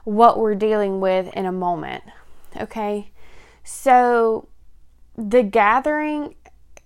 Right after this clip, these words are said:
God has told us in the Bible that when two or more gather in His name, that He is there.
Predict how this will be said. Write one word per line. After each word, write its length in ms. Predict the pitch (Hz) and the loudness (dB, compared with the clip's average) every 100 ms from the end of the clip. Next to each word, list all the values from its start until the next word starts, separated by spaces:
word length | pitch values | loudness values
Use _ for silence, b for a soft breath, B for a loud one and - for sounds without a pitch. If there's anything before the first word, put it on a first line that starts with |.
| 233 233 | -14 -6
God 260 | 269 285 294 | 0 2 0
has 120 | 269 | -4
told 300 | - 262 262 | -4 -2 -2
us 180 | 247 - | -2 -4
in 60 | |
the 100 | 240 | -4
Bible 440 | 214 226 233 226 226 | 2 4 4 2 -2
that 300 | 214 208 - b b b b | -2 -4 -6 b b b b
when 540 | 214 233 226 220 214 - - - - | -2 0 2 0 -6 -14 -20 -20 -12
two 140 | - | -4
or 120 | 285 | -2
more 260 | 254 240 240 | -2 -2 -2
gather 400 | 214 214 226 226 | 2 2 2 0
in 100 | 214 | -2
His 200 | 214 196 | -6 -6
name, 300 | 208 214 214 | -6 -4 -6
that 80 | - | -8
He 240 | - 220 | -10 -6
is 180 | 202 196 | -6 -6
there. 500 | 202 190 185 240 240 | -4 -4 -4 -6 -10